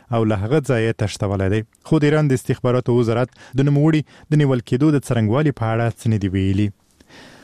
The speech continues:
د لیبیا په ساحل کې پرون د یوې بیړۍ د ډوبېدو له کبله لږ تر لږه څلور اویا تنه مړه سول. د ملګرو ملتونو د کډوالۍ اداره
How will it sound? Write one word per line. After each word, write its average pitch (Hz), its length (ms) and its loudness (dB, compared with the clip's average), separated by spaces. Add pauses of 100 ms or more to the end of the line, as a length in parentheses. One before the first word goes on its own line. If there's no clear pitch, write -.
(560)
د 175 60 4
لیبیا 175 320 4
په 160 120 0
ساحل 151 320 0
کې 143 140 -6
پرون 143 260 2 (240)
د 123 100 4
یوې 120 260 2
بیړۍ 117 320 0
د 123 120 0
ډوبېدو 110 460 2
له 120 100 0
کبله 139 320 0
لږ 147 220 0
تر 127 100 2
لږه 135 240 0 (220)
څلور 143 280 2 (100)
اویا 117 280 2
تنه 110 220 2
مړه 101 180 -2
سول. 104 180 -2 (280)
د 127 100 2
ملګرو 127 320 0
ملتونو 123 400 0
د 117 100 -2
کډوالۍ 110 400 0 (120)
اداره 110 220 0